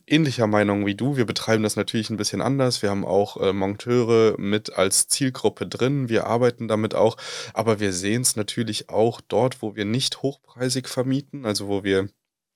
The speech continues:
auch die Dips im, äh, in der Nachfrage mit runtergehen im Preis und dann auch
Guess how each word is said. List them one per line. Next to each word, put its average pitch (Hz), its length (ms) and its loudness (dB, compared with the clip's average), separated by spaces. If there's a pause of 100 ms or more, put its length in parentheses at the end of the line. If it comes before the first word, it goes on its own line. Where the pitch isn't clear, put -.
(300)
auch - 180 -2
die 104 180 -8
Dips 127 300 0
im, 104 280 -4
äh, 101 260 2
in 101 140 -2
der 92 120 0
Nachfrage 120 720 2 (340)
mit 120 240 -2
runtergehen 120 600 2
im 113 120 0
Preis 113 460 2
und 101 240 -2
dann 101 180 -2
auch 98 300 0